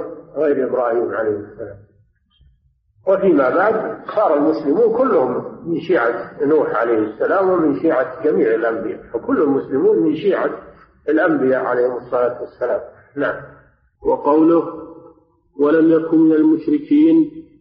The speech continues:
Speaker 2: فقد فارق المشركين بالقلب واللسان والأركان.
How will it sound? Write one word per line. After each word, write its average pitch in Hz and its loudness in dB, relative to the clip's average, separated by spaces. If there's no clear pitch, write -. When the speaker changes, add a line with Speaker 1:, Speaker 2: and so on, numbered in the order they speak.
Speaker 2:
فقد 139 -2
فارق 160 0
المشركين 160 2
بالقلب 156 0
واللسان 156 0
والأركان. 151 0